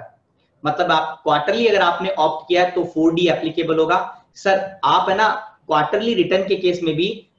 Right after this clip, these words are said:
जो जीएसटीआर टू है, आईटीसी आप मंथली बेसिस पे लॉकिंग सिस्टम अवेलेबल है। आपको मालूम होगा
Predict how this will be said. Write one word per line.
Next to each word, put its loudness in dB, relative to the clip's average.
जो 4
जीएसटीआर 0
टू 0
है, 0
आईटीसी -2
आप 0
मंथली 0
बेसिस 0
पे 2
लॉकिंग -2
सिस्टम -2
अवेलेबल 0
है। -6
आपको -2
मालूम 2
होगा 2